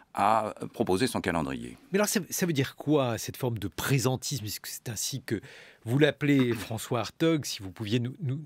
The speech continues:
Speaker 2: définir ce terme et, euh, nous dire pourquoi cette époque, alors le confinement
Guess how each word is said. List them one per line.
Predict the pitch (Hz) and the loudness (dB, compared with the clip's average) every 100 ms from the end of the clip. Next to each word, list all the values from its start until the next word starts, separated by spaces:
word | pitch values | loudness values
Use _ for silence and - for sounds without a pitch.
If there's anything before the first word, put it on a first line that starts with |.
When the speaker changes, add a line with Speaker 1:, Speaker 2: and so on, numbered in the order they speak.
| - | 0
Speaker 2:
définir | 151 147 - 147 151 139 - | 2 2 0 0 2 2 0
ce | - | -4
terme | 127 180 190 160 - | -2 2 2 0 0
et, | 143 143 - 117 | 2 2 0 -4
euh, | 110 110 | -4 -2
nous | 110 | -4
dire | 98 151 165 | -2 0 0
pourquoi | - 113 - 139 131 110 101 - - - _ | -2 -6 2 2 4 0 -4 -12 -18 -20 _
cette | - - - 123 - | -8 -6 -4 -4 -4
époque, | - 131 - | -2 -2 -2
alors | 90 90 - _ - | -8 -10 -12 _ -2
le | 131 131 | 2 2
confinement | 127 123 - 196 190 185 165 127 | 2 0 2 2 4 4 2 0